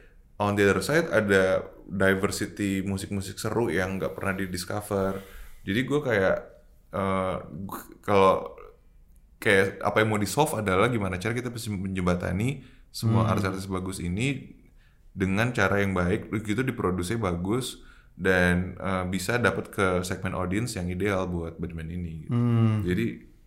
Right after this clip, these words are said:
Speaker 1: ber-, ber-, eh, majunya dari situ, kayak itu masalahnya waktu itu yang mulai kita solve.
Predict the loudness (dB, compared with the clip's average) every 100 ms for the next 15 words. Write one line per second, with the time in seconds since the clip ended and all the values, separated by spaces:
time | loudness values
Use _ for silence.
0 | _ _ -20 _ -20 -10 -2 -2 -2 -14
1 | -20 -14 -14 -10 -8 -8 -12 -10 0 2
2 | 2 0 0 0 0 0 -4 -10 -8 -6
3 | -4 -6 -6 -8 -8 -12 -16 -20 _ -10
4 | -2 0 0 -4 -4 -8 -12